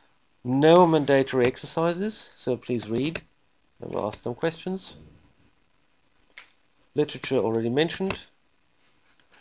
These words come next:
Various home pa-, pages. Now you have an excuse to browse these pages because you need it for the lecture.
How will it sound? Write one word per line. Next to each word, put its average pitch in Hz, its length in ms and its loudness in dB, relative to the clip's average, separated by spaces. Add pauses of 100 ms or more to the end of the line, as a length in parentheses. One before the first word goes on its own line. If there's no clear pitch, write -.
(120)
Various 113 400 2
home 143 200 0
pa-, 135 240 -6
pages. 127 540 -6
Now 143 160 -2
you 160 100 -2
have 139 180 -4
an 123 100 -6
excuse 123 480 -6
to - 120 -18
browse 98 380 -8
these 101 240 -16
pages - 560 -18
because 110 300 -12
you 98 60 -12
need 104 200 -8
it 98 140 -14
for 98 120 -12
the 90 80 -14
lecture. - 320 -14